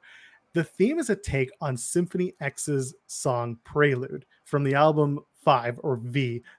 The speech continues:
the new Mythology Suite. Go back and listen to that. It's called Prelude. It is the same tune. It's the same track, just redone. Go and find it. It, it killed me when I originally heard it. So there you go.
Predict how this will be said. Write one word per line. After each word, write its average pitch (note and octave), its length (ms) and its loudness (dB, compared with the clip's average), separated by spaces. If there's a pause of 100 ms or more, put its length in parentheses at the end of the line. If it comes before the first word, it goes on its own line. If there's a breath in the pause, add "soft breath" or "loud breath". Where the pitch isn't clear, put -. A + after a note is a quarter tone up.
the D#3+ 100 2
new D3+ 160 4
Mythology B2 460 0
Suite. - 240 -12 (260 loud breath)
Go G#3 160 6
back A3+ 180 4
and F3 80 2
listen D3+ 220 -2
to A#2 80 -6
that. A2+ 160 -8
It's C3 100 -14
called D3+ 240 0
Prelude. B2+ 440 0
It F3+ 160 0
is D#3+ 240 0 (480 soft breath)
the D3 240 0
same F3+ 720 2
tune. C3 340 0
It's A2+ 160 -8
the C3+ 100 -10
same E3+ 360 0
track, D#3+ 320 0
just - 180 -6
redone. C3+ 540 -4 (340 soft breath)
Go F3 300 6
and D#3 160 -4
find A#2+ 260 0
it. B2 140 -16 (220)
It, - 280 -4
it E3 180 -6
killed G#3+ 320 2
me B2+ 220 -2 (240 loud breath)
when D3 140 0
I B2+ 80 0
originally C3 500 0
heard B2+ 260 -12
it. - 160 -18 (260 soft breath)
So - 140 -10
there B2 160 -2
you A#2 60 -8
go. - 200 -20